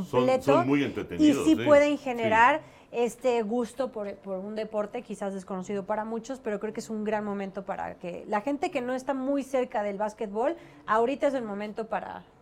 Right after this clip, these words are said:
Speaker 1: para acercarse.
Speaker 2: Bueno, y el seis de junio, a partir del seis de junio, lo puedes ver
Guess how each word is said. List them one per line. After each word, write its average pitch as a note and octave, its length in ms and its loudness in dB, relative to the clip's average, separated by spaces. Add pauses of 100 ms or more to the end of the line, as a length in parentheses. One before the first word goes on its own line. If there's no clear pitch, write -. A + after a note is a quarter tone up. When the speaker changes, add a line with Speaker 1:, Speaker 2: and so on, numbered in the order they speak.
Speaker 1:
para F#3 140 -4
acercarse. F#3 400 -12
Speaker 2:
Bueno, F#3+ 220 0
y B2 140 0
el A2+ 200 2
seis G3+ 260 0
de A3 80 -4
junio, D3+ 320 0
a - 160 -2
partir G3+ 340 -2
del G#3+ 140 -2
seis D3+ 200 -2
de C#3+ 80 -4
junio, A2+ 340 -6
lo G#2 180 -8
puedes A#2 320 -8
ver G#2+ 240 -6